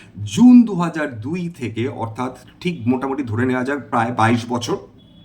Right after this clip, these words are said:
সেখানে বাজাজ ফিন্যান্স এক হাজার একশো, আহ, উননব্বই, আহ, সরি, এক, মানে এক হাজার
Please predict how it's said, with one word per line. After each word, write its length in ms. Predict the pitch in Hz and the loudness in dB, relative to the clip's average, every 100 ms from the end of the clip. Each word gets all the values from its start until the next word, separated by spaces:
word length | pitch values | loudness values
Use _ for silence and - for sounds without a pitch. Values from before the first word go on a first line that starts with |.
| - - | -20 -16
সেখানে 580 | - 175 175 185 190 240 - - - | -2 0 0 -2 -2 -4 -10 -16 -4
বাজাজ 500 | 90 127 147 302 - | 2 2 2 -2 -6
ফিন্যান্স 340 | 143 143 147 - | -8 -6 -8 -6
এক 260 | 117 127 - | 0 0 -2
হাজার 440 | 151 135 156 160 - | -10 -6 -6 -6 -4
একশো, 560 | 117 123 - 160 175 180 - - | -6 -6 -10 -6 -6 -8 -20 -16
আহ, 220 | 98 113 113 113 | -4 0 0 -2
উননব্বই, 760 | 214 214 226 220 139 160 165 120 | 0 0 0 0 0 -2 -2 -4
আহ, 80 | 120 | -4
সরি, 280 | 123 135 131 | -4 -4 -2
এক, 180 | 113 110 | -6 -2
মানে 160 | 120 107 | -4 -4
এক 280 | 107 127 - | -4 -6 -4
হাজার 320 | 160 180 | -8 -6